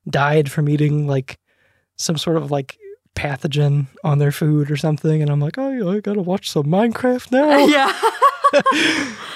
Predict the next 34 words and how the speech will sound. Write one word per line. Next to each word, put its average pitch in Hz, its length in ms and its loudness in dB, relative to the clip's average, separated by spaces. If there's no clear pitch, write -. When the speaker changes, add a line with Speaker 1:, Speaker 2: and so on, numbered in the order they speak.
Speaker 1:
before 190 220 -2
I 202 60 2
can 196 120 -2
go 220 140 2
to 202 80 2
bed." 254 340 2
Speaker 2:
Yeah. 254 500 0
Speaker 1:
<laughs> 214 960 -8
Speaker 2:
Maybe 262 280 0
Speaker 1:
But, 160 80 0
Speaker 2:
play 180 160 0
some 160 160 4
Speaker 1:
uh, 151 120 4
Speaker 2:
Stardew 233 340 2
Valley, 247 580 -2
harvest 220 440 -6
my 202 180 -4
strawberries, 233 960 0
Speaker 1:
<laughs> 233 100 -4
Speaker 2:
take 254 220 -8
my 202 120 0
mind 196 240 -2
off 214 160 -2
Speaker 1:
Let 180 80 -4
me, 220 100 -4
Speaker 2:
things. - 380 0
Speaker 1:
like, 185 260 0
I, 190 200 2
I'll 180 160 2
watch 180 280 0
one 185 100 0
of 175 60 0
those, 175 200 0
like, 156 240 -2